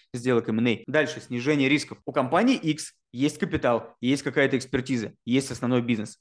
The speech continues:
Например, они занимаются торговлей. Зачем им нужно с нуля просто создавать свое производство, если они хотят выйти на этот рынок и увеличить свою маржу, если можно его купить, найти недооцененное производство,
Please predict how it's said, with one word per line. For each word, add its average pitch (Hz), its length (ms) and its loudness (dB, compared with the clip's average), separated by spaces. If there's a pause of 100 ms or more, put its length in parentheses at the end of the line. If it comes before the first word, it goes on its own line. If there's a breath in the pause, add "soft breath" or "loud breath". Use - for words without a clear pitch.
(240)
Например, 143 380 2
они 151 180 0
занимаются 135 500 0
торговлей. 120 720 0
Зачем 180 600 0
им 156 220 0
нужно 165 400 0
с - 100 -18
нуля 147 400 2
просто 147 460 0
создавать 127 600 0 (180)
свое 147 360 2
производство, 117 600 -4
если 143 200 -2
они 139 160 0
хотят 131 400 -2
выйти 127 240 -4
на 110 100 -4
этот 101 220 -6
рынок 107 360 -2
и - 20 0
увеличить 135 420 -2
свою 113 180 -8
маржу, 110 460 -2 (320 loud breath)
если 160 240 0
можно 135 320 0
его 113 220 0
купить, 131 380 -2 (200 soft breath)
найти 127 260 -2
недооцененное 160 800 2
производство, 156 720 0